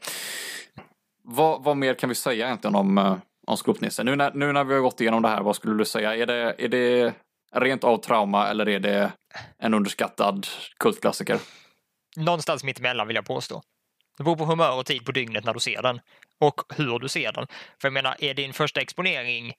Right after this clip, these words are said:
Speaker 2: eh, base-, eh, av Skrotnisse bara baserat på, liksom, YouTube-klipp där folk har, liksom, klippt och bytt musik och allting, så kan du få en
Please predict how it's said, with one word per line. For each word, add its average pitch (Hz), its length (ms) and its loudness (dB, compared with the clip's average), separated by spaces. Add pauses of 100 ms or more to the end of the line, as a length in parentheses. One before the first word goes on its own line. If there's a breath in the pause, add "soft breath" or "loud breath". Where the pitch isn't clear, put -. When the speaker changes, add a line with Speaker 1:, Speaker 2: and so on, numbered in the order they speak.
(540 soft breath)
Speaker 2:
eh, 123 360 0
base-, 135 440 -2
eh, 139 200 2
av 135 80 2
Skrotnisse 127 480 -4
bara 123 220 2
baserat 117 340 -2
på, 117 340 4
liksom, 120 280 -6
YouTube-klipp 139 640 -4
där 120 80 0
folk 120 220 0
har, 120 120 2
liksom, 110 400 -4 (100)
klippt 156 440 -6
och 123 60 -2
bytt 113 340 -2
musik 151 380 -8
och 127 60 2
allting, 110 320 -4
så 127 120 -12
kan 123 140 -4
du 123 120 -6
få 127 140 -4
en 123 100 -4